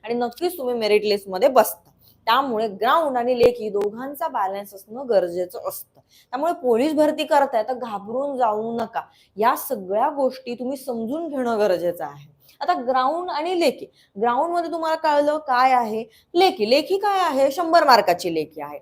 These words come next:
त्याच्यामध्ये काही बेसिकच, अ, सब्जेक्ट असतात, ते म्हणजे कोणते? चालू घडामोडी आहे,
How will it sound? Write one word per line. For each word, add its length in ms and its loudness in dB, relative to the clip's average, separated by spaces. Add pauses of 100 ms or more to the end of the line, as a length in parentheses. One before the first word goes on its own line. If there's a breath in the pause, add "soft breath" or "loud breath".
(260)
त्याच्यामध्ये 460 0
काही 240 0
बेसिकच, 760 0
अ, 220 4
सब्जेक्ट 520 0
असतात, 280 -2
ते 140 -4
म्हणजे 280 -2
कोणते? 540 0 (340 soft breath)
चालू 340 6
घडामोडी 560 4
आहे, 400 4